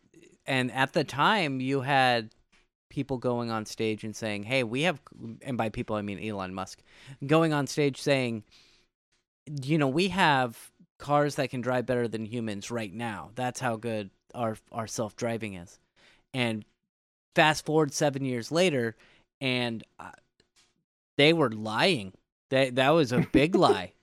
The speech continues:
Speaker 1: Like,
Speaker 2: Well, I
Speaker 1: they
Speaker 2: seem to, I seem to recall Musk saying that, like, they had, I don't remember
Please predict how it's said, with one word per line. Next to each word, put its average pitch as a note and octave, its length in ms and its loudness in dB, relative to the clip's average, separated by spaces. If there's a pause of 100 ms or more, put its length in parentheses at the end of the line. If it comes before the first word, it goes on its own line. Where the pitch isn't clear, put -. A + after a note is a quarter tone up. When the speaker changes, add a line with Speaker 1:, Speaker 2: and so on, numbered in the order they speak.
(600)
Speaker 1:
Like, C#3+ 300 0
Speaker 2:
Well, E3 100 0
I - 40 6
Speaker 1:
they D#4 80 6
Speaker 2:
seem F4+ 160 6
to, D#4 240 4
I - 40 4
seem G4+ 220 2
to D4+ 60 6
recall G3 680 4
Musk E3 460 2
saying D#3+ 540 2
that, C#3 140 0
like, C#3 320 2
they C#3+ 200 2
had, C#3 500 0 (400)
I F3 60 4
don't D#3+ 160 -2
remember C#3 600 4